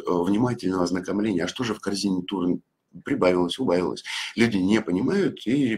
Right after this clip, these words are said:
там, да, условно считают, э, какими-то ошибками и так далее. М, корзина тура не может являться, ну, по факту ошибкой, как правило,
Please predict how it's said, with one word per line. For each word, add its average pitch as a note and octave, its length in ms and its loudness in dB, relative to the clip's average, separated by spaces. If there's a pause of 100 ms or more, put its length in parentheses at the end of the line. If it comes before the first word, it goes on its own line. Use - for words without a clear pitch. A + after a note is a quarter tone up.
(140)
там, - 320 -8
да, G#2+ 100 2
условно G2 380 -2
считают, F2+ 480 0 (420)
э, E2 380 4
какими-то F2 340 -2
ошибками F2 560 -2
и - 20 -2
так F2 180 -4
далее. A#2 420 0 (360)
М, F#2+ 440 2
корзина B2 420 4
тура F#3+ 200 2
не A2+ 100 4
может B2 260 0
являться, A2 460 0 (120)
ну, - 160 0
по - 140 -12
факту F#2+ 400 -2
ошибкой, F2 420 -2
как - 180 -6
правило, E2+ 460 0